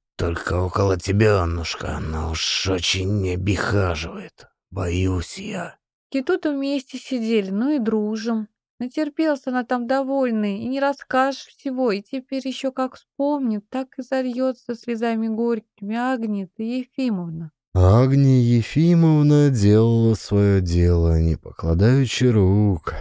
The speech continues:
Speaker 1: Она уже получила тайным путем от капитана два письма. Дело у него не ладилось, и он просил все новых и новых денег.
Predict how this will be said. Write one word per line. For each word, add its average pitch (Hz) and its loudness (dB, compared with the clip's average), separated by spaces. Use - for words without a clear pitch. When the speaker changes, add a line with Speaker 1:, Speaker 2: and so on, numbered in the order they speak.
Speaker 1:
Она 85 2
уже 101 6
получила 104 2
тайным 101 4
путем 101 2
от 92 -2
капитана 98 2
два 82 2
письма. 82 -4
Дело 92 4
у 90 4
него 87 4
не 82 4
ладилось, 87 0
и 98 0
он 135 4
просил 131 0
все 82 -2
новых 117 2
и 104 4
новых 80 2
денег. 76 -4